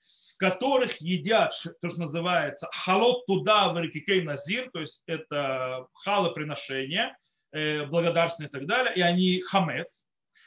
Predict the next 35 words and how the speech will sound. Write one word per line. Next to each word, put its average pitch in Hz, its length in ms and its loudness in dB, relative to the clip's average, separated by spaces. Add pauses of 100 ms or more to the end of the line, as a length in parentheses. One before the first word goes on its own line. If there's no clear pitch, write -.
(140)
Их 226 180 2
убирают 247 520 4
каждый 196 400 2
день, 226 260 -2
выдраивают, 220 540 2
чтоб 226 180 -6
крошечка 190 420 -6
не 175 100 -6
осталась 170 360 -4
для-, 196 220 -8
из-за 185 240 -4
запрета 214 480 -2
нутар, 208 600 2 (320)
оставшиеся 185 720 2
на 185 220 2
ночь, - 200 -14
то 104 100 -16
есть, 101 120 -16
да, 175 140 0
это 170 80 -4
нужно 160 180 -2
убрать. 170 420 2 (520)
Поэтому 247 320 0
их 170 80 -6
в-, 226 180 -4
убирают 220 480 2
постоянно, 196 640 -2
то 170 100 -8
есть - 80 -14
проверяют, 185 400 0
чтоб - 180 -8
крошечка 185 420 0
не 165 80 -6
завалялась 156 560 -2
нигде. 139 400 -2